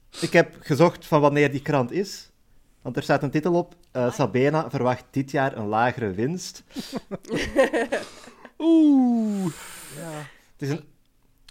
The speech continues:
Speaker 1: is
Speaker 2: Ja.
Speaker 1: een oude krant, want het is er een van drieëntwintig juni negenennegentig. Het is de tijd. Maar we weten tijdlijnsgewijs dat we
Speaker 4: Ja.
Speaker 1: daar geen beroep op moeten doen.
Speaker 3: Mhm.
Speaker 1: En Birgit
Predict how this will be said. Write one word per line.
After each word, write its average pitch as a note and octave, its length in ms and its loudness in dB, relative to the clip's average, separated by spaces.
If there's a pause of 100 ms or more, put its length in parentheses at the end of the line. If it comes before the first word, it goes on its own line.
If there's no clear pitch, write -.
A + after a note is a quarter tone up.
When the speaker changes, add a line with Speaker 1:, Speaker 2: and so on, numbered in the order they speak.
Speaker 1:
is - 100 -12
Speaker 2:
Ja. C#3 100 -4
Speaker 1:
een C#3 60 -14
oude G#2+ 300 0
krant, F2+ 300 -10
want A2 120 -10
het - 100 -18
is C3+ 140 -6
er C3+ 160 -4
een B2+ 60 -2
van A#2 140 -6
drieëntwintig B2+ 580 -10
juni A#2 460 -8 (600)
negenennegentig. G#2+ 800 -6
Het - 140 -20
is G2 80 -14
de A#2 140 -18
tijd. G2+ 360 -6 (440)
Maar A#2+ 420 4
we A#2+ 100 -2
weten A#2 460 0
tijdlijnsgewijs G2+ 1300 -6 (540)
dat F#2+ 300 -2 (460)
we B2+ 80 -8
Speaker 4:
Ja. A#2+ 120 -2
Speaker 1:
daar G#2 180 0
geen G2+ 240 -6
beroep F2+ 300 -10
op - 100 -14
moeten F2+ 240 -18
doen. E2 200 -14
Speaker 3:
Mhm. F#3 280 -12 (1500)
Speaker 1:
En G#2+ 360 -8 (1040)
Birgit - 600 -14